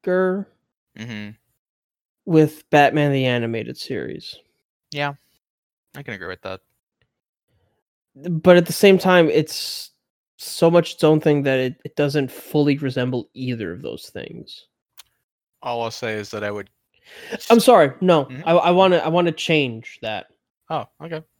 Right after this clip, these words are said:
Speaker 2: It's like if they mixed Cyborg zero zero nine with Batman the Animated Series.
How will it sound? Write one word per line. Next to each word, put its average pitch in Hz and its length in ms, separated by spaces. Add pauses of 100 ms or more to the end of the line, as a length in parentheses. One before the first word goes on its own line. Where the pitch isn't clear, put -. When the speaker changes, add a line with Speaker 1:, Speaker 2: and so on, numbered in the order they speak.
(720)
Speaker 2:
It's 156 340
like 175 320
if 165 260
they 175 160
mixed 156 540
Cyborg 151 600
zero 143 280
zero 135 300
nine 120 640
with 123 240
Batman 117 320
the 113 100
Animated 110 420
Series. - 580